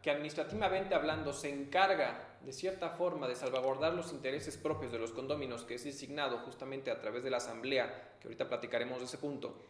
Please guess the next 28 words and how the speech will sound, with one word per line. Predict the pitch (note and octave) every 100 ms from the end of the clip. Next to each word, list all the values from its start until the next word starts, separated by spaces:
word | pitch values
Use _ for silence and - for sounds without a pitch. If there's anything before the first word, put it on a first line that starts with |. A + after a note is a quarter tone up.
| - - - -
eh, | B2 A#2 A2+ A2+ A#2 - - - C3+ -
la | B2
asamblea, | B2 C3 C3 D3 C#3+ B2+
eh, | B2 A#2 A2+ A#2
que | C#3
es | C#3
el | C#3+ C3+
órgano | D#3+ D#3 C3+
máximo | D3+ F3 - C#3+ B2
en, | A#2+ A#2+
en | B2+ A#2+
el | A#2
tema | C#3+ D3
condominal, | D3+ D3+ E3 E3+ D#3 F3 - - - - -
pues | G#3+
al | G#3+
final | G3+ F#3 F#3 F#3 - -
aquí | C3 F#3
es | A3+
la |
importancia | G#3+ F3 D#3 F3+ F#3+ G3
de | E3
tener | C#3+ D3+ D#3 D#3+
a | B2
un | E3+ A#3+
administrador | G3+ F3 D#3+ C#3+ C#3 D#3 D#3+
que | C3+
sepa | - G3+ - D#4+